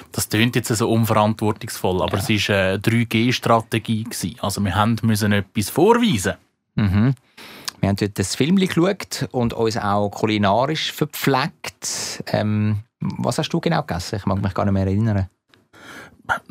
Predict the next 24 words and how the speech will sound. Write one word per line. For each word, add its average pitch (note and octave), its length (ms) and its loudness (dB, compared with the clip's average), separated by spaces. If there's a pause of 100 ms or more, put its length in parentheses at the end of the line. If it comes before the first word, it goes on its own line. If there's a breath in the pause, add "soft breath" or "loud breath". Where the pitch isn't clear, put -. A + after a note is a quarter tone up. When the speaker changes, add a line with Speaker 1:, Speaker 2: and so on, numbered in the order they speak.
(140)
Speaker 1:
Zwei G2 320 -2
Achtzigerli B2 540 0
haben B2+ 180 2
sie, - 80 -4
glaub C3 180 0
ich, - 40 -20
geheissen. F2+ 560 -2 (680 loud breath)
Speaker 2:
Ah, A2+ 260 2
Würstli, A2+ 360 2
genau. F2+ 200 4
Speaker 1:
Sind A#2 200 4
zwei A2+ 240 4
Speaker 2:
Würstli. B2+ 200 6
Speaker 1:
Würstli C3+ 180 2
gewesen, C3 220 0
Speaker 2:
Mhm. B2+ 40 6
Speaker 1:
ist A2 120 4
aber G#2+ 160 2
also, G2+ 180 0
also G2+ 180 0
so G2 220 0
ein, G2 200 0
ein, G2 180 0
ein, G2 600 -2